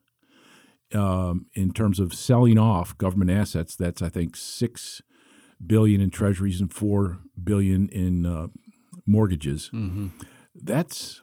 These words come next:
Speaker 1: less than two, uh, two-tenths of one percent of their balance sheet. So at that rate, they would never really, um, get rid of their balance sheet or bring it back to normal. Um, and really, two-tenths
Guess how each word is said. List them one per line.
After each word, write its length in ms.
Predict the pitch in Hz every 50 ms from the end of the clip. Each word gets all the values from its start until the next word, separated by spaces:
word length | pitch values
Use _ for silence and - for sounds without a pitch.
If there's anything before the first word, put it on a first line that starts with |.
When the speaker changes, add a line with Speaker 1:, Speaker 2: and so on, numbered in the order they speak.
| _ -
Speaker 1:
less 440 | 90 104 120 135 - - - -
than 220 | - - 92 85 82
two, 280 | - - 123 120 113 - _ _ _ _ _ _ -
uh, 100 | - 110 - - - - -
two-tenths 680 | - 156 156 151 - - - 135 135 87 - - - - -
of 140 | 101 87
one 240 | 92 107 107 107 107
percent 400 | - 98 - - - 110 101 -
of 80 | - 90
their 140 | 98 87 82
balance 400 | 78 92 95 95 98 - - -
sheet. 260 | - - 64 - - - - - _ _ _ _ _ - - - _ _ -
So 200 | - - 117 104
at 120 | 101 -
that 200 | 120 135 160 -
rate, 220 | - 113 101 98 -
they 120 | 104 95
would 180 | 90 98 85 87
never 340 | 98 113 131 113 104 85
really, 560 | 82 85 101 113 113 95 80 76 71 76 85 - _ _ - -
um, 560 | 90 85 85 82 80 80 80 80 82 85 85 _ _ _ _ _ - - _ _ _ - 113
get 140 | 107 113 -
rid 160 | 107 107 104
of 100 | 98 82
their 120 | 95 90 85
balance 360 | 82 98 98 98 98 92 -
sheet 180 | - 87 78
or 60 | 80 78
bring 240 | 76 101 101 101
it 120 | 98 - -
back 240 | 95 92 87 - -
to 80 | 85
normal. 480 | 82 87 92 107 110 101 82 69 69 - _ _ - - - - - _ _ _
Um, 600 | - 95 85 82 82 85 82 80 82 92 - _ _ _ _ -
and 340 | 107 98 98 98 98 90 - _ _ -
really, 560 | 117 120 160 196 175 135 120 107 104 101 98 - _ _ _ _ _ - _ _ - -
two-tenths 500 | - 190 160 - - 147 135 127 -